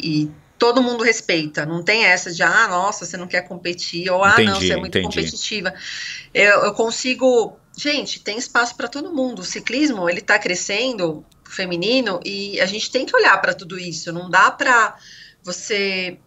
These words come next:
Speaker 1: é, separar ou segregar, né? "Ah, não, aqui eu só quero quem vai competir, aqui eu só quero quem vai iniciar". A gente tem, é, es-, a gente tem espaço pra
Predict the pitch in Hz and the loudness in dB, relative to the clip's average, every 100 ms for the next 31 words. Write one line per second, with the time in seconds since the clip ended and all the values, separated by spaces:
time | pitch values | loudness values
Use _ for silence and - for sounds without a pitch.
0 | _ - 180 175 170 _ 180 196 - - | _ -4 0 0 -2 _ -8 -8 -10 -20
1 | - - 214 226 208 196 202 196 - 202 | -10 -2 2 6 8 8 6 4 0 -4
2 | 202 196 180 165 165 180 208 226 190 175 | -2 -2 4 4 4 4 2 2 0 -2
3 | 180 - 196 208 196 - 190 190 190 190 | -2 -8 -6 -6 -6 -2 -2 -2 -2 0
4 | 180 175 170 165 - 208 190 - 180 180 | 0 -4 -8 -6 -6 -4 -4 -4 -6 -2
5 | 190 180 180 175 180 175 170 165 - 165 | 0 0 0 -6 0 2 2 -4 2 6
6 | 185 202 214 208 - _ - 208 233 - | 8 8 6 0 -12 _ -10 -6 -6 2
7 | 269 302 330 - - - - 196 214 214 | 2 2 -2 -14 -18 -18 -2 2 4 4
8 | 214 - - - 196 214 - 240 - - | 4 0 -6 -4 -4 -4 -4 -4 -2 4
9 | 220 277 311 - 214 - | 4 4 -2 -2 -2 -4